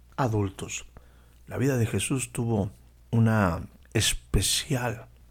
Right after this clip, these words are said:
asignación en su época de adulto. ¿Sabes que él llegó a ser una nueva generación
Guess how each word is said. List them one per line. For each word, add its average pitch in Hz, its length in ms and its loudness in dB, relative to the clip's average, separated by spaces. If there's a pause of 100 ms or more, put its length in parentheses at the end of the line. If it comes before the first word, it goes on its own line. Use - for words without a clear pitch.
asignación 131 920 2 (280)
en 101 160 2
su 101 400 -2 (440)
época - 720 -2 (140)
de 98 140 -4
adulto. 95 540 -6 (640)
¿Sabes 156 400 -2
que 104 360 -2 (380)
él 135 180 -4
llegó 151 540 2 (520)
a 98 120 -4
ser 131 440 2 (240)
una 131 500 6
nueva 107 840 4 (340)
generación 107 1160 2